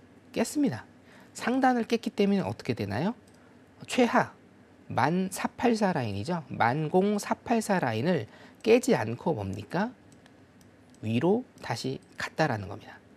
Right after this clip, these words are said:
위로 다시 갔다. 자, 그러면, 자, 그러면, 자, 두 번째입니다. 자, 지금 같은 경우에, 지금 현재입니다. 현재 지금 나스닥 일봉인데요. 현재 나스닥 일봉 같은 경우에는,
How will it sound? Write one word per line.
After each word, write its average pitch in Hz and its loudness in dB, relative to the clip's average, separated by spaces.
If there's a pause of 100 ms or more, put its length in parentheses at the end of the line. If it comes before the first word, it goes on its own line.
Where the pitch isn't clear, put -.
(140)
위로 113 -4
다시 - -12
갔다. - -18 (500)
자, 175 2
그러면, 113 0
자, 113 -2
그러면, 120 -4 (280)
자, 95 -8
두 147 0
번째입니다. 143 0 (560)
자, 101 -2
지금 220 4
같은 143 -2
경우에, 92 -4
지금 - -2
현재입니다. 185 0
현재 208 2
지금 135 -6
나스닥 107 -4
일봉인데요. 156 -4 (400)
현재 233 4
나스닥 135 -2
일봉 202 2
같은 143 -4
경우에는, 110 -2